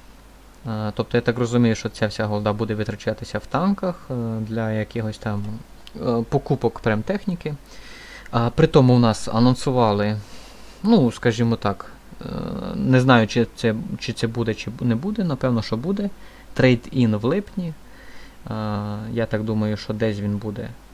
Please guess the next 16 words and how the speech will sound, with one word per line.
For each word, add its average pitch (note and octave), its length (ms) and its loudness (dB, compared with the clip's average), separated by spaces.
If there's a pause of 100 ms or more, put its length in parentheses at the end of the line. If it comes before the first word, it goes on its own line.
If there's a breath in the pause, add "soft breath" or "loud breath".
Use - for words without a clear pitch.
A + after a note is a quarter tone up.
(1120)
числа A2 440 -2
так - 280 -12 (960)
після A2 260 -2
двадцятого. G3 680 -2 (1800 loud breath)
Відповідно, D#3 440 -2
подивимось, A2+ 720 4
е, G#2 380 0 (100)
яка A2 140 -2
там G#2+ 160 -2
буде G#2+ 200 -2
техніка E3 480 -4
і A2+ 80 -2
чи A#2 140 -6
буде A#2+ 220 -2
він A2 220 -2
взагалі. G#2 460 -4